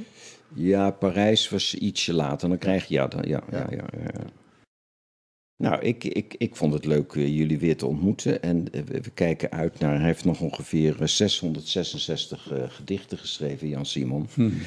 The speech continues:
Speaker 1: Dus, eh, dan gaan we daar de volgende keer, eh, Edo, bedankt.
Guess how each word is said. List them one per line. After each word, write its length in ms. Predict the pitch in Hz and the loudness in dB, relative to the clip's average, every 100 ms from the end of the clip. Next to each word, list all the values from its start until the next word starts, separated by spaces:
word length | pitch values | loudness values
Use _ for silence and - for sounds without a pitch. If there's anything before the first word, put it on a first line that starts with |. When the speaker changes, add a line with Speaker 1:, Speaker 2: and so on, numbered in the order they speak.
| 87 - - - - | -10 -14 -18 -20 -18
Speaker 1:
Dus, 460 | 131 85 80 - | -4 -2 0 0
eh, 240 | 76 73 73 | 0 0 0
dan 120 | 85 | -2
gaan 240 | - 90 | 0 2
we 60 | 85 | 2
daar 180 | 78 76 | 0 -2
de 80 | |
volgende 420 | 76 95 85 78 78 | -2 0 0 -2 -4
keer, 400 | 78 76 69 - | -4 -4 -4 -6
eh, 180 | 65 67 - | -6 -8 -12
Edo, 340 | - 92 95 101 | -4 -2 0 0
bedankt. 500 | 92 98 113 - | 0 0 -2 -6